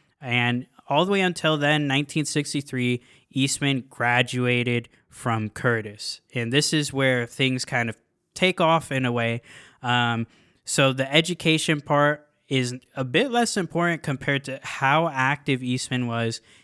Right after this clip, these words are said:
in New York, um, as a pianist and a vocalist. So, Han, how about you touch on that?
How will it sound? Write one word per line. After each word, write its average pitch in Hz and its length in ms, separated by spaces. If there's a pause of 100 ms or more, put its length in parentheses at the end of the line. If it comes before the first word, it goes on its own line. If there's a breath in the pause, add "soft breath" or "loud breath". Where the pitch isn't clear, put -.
(100)
in 123 440
New 120 140
York, 135 500 (460 soft breath)
um, 117 500
as 123 220
a 117 160 (160)
pianist 151 600 (160)
and 156 280
a 131 80
vocalist. 110 540
So, 117 320 (240 soft breath)
Han, 160 220
how 151 100
about 180 220
you 170 100
touch 147 320
on 120 160
that? 123 300